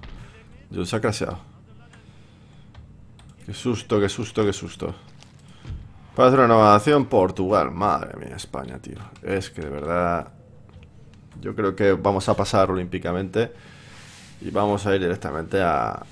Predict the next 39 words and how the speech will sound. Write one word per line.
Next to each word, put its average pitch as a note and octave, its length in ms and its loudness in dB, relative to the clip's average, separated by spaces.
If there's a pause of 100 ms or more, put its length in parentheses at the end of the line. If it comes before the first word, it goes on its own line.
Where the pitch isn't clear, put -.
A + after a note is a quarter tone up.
a, D#2 260 -2 (200)
<laughs> - 180 -12
a A2 120 -2
eliminar F2 440 0
a E2 60 0
los E2 180 -6
enemigos E2+ 460 -6
y - 60 -10
listo. - 260 -12 (1900)
A A2 160 4
ver. G#2 460 4 (1300)
Vente A2 280 2
para D2+ 140 -6
acá, F2+ 180 -2
anda, D2+ 180 -6
vente F#2 240 -4
para - 200 -8
acá. - 260 -12
España, F#2 360 -2
de F2 80 2
verdad, F2+ 300 0
es G#2+ 160 -8
que G#2+ 140 -2
no F#2+ 80 -4
se - 100 -8
te F2 80 -8
puede F#2 220 -2
dejar F#2+ 280 -2
a F2 280 -2
cargo F#2+ 260 -2
de D#2 80 -6
nada. E2 320 -6 (1200)
A - 80 -12
cargo A#2+ 460 0
de F2 80 0
nada. F2+ 400 -4 (180)
A G2 140 -2
ver, G2+ 260 0 (320)
uno, G2+ 480 -6